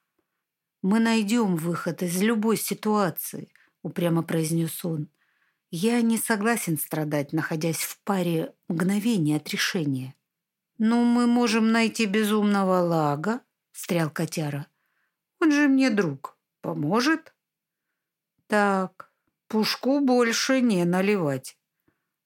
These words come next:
А с другой стороны, Шия говорила, что Лагуран не так уж и плох.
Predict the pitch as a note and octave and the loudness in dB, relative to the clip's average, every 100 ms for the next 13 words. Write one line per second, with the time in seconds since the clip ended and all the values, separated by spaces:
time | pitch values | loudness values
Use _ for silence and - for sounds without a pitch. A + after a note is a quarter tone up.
0 | _ - A#3 A#3 A#3 C#4 B3 G#3+ - F3 | _ -6 -2 -2 -2 -2 0 -2 -4 -4
1 | F3 F3 D#3+ D3+ _ _ _ _ _ _ | -2 -4 -6 -10 _ _ _ _ _ _
2 | _ _ - - - D4 F4 C#4+ G3 G#3 | _ _ -6 -4 0 2 2 2 0 2
3 | A3+ A#3+ B3 F3+ E3+ E3 - - G#3 G3+ | 2 2 0 0 0 -2 -4 -4 -2 0
4 | G#3 F#3+ G#3+ B3 D4 C#4 C4+ C4+ C4 B3+ | 0 0 2 2 2 2 0 -2 -4 -4
5 | - - B3 A#3+ A3+ D#3 - | -6 -4 -8 -4 -4 -4 -10